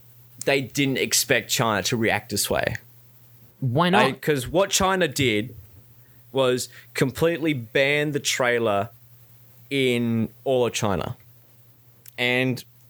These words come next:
Speaker 1: possibly banning sales of the game as well. Now, I haven't banned sales of the game, but seeing around is like there's, it, it looks like there's a possibility it could happen.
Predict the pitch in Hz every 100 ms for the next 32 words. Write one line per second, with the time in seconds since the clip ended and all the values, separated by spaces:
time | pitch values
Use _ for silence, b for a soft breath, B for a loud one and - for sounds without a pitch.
0 | 107 - - 151 151 143 143 135 117 120
1 | 120 120 120 117 - 120 117 113 113 113
2 | 117 98 98 92 92 82 - 95 58 -
3 | B B B B B 117 120 151 101 104
4 | 127 147 165 175 165 165 - - 147 160
5 | 185 185 B B B - - 127 117 -
6 | - - - - - - - 143 170 151
7 | 120 113 117 131 120 131 120 120 123 120
8 | - - - - - - 139 135 - -
9 | - 147 135 151 - 147 131 135 127 127
10 | - 143 135 135 139 127 - 131 - 143
11 | 160 165 175 196 214 156